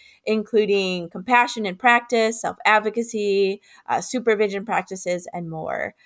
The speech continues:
Uh, and this, that one will be in person. Uh, you know, Florida, you know, there's, they're just going in person. They're going full force, uh, as well. So they're there. And then the cost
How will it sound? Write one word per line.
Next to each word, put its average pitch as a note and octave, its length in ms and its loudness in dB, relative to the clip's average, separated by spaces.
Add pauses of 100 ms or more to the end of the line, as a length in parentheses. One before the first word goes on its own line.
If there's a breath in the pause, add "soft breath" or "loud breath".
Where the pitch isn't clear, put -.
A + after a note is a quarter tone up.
(200 soft breath)
Uh, E3+ 360 4
and F#3+ 180 0
this, A#3 220 6
that A3+ 200 6
one A3+ 360 2
will G#3 140 2
be G3+ 220 -8
in F3+ 140 -4
person. A#3 600 -6 (120)
Uh, F3+ 280 -10
you F#3+ 80 -10
know, F3+ 100 -8
Florida, F#3 540 -4 (380)
you G#3+ 60 -12
know, F#3 120 -6
there's, F#3+ 320 -10 (400)
they're G#3+ 140 0
just A3+ 160 -10
going B3 200 6
in D4+ 140 2
person. F#3 260 0
They're F#3+ 100 -6
going F#3+ 220 4
full G#3 240 0
force, G3+ 480 0 (260 soft breath)
uh, F#3+ 360 6
as G3 180 0
well. G#3 380 4
So F3+ 480 2 (320 soft breath)
they're C#4 240 8
there. A3+ 500 6 (560)
And G#3 260 4
then G3+ 540 6
the G#3 80 -2
cost E4 600 4